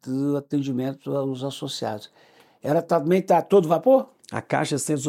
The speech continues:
Speaker 2: Advogados, liderada pelo Gustavo Chalfun, em Minas Gerais, é um sucesso absoluto. Trabalha em sintonia com a O A B e oferece para a advocacia diversos benefícios. Telemedicina do Hospital Albert Einstein, auxílio de psicologia,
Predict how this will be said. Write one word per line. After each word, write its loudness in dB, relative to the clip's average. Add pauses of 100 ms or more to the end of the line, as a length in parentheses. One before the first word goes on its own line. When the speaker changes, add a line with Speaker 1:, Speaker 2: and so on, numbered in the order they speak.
(120)
Speaker 2:
Advogados, 0
liderada 0
pelo 0
Gustavo -2
Chalfun, -2
em 0
Minas 0
Gerais, -2
é -4
um -4
sucesso -2
absoluto. 0 (380)
Trabalha 0
em 0
sintonia 2
com 0
a 2
O 2
A 2
B 0 (320)
e 0
oferece 0
para 0
a 0
advocacia -2
diversos 2
benefícios. -2 (300)
Telemedicina 0
do 0
Hospital 0
Albert -2
Einstein, -2 (260)
auxílio 0
de 0
psicologia, -2